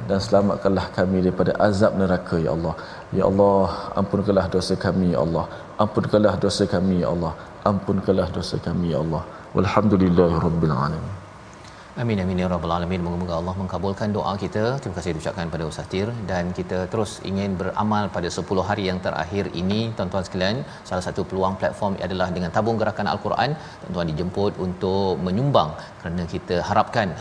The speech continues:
Speaker 2: sumbangan tuan-tuan pada hari ini harapnya diganjarkan sehingga lebih daripada seribu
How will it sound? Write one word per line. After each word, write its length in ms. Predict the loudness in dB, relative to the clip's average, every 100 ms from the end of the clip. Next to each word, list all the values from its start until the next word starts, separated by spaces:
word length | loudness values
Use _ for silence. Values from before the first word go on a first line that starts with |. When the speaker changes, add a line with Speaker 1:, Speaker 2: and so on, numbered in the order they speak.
| -8
Speaker 2:
sumbangan 320 | -6 -4 -2 -2
tuan-tuan 400 | -2 0 0 0
pada 120 | -2 0
hari 160 | 2 0 -2
ini 180 | -2 0 -2 -6 -16 -18 -8 -2
harapnya 360 | -2 0 -2 -2 -2
diganjarkan 720 | -2 -4 -2 -2 -2 -4 -4 -2
sehingga 400 | -2 0 0 0 0
lebih 220 | 0 0 0 -2
daripada 440 | -4 -2 0 0 -2 -4
seribu 420 | -4 -4 0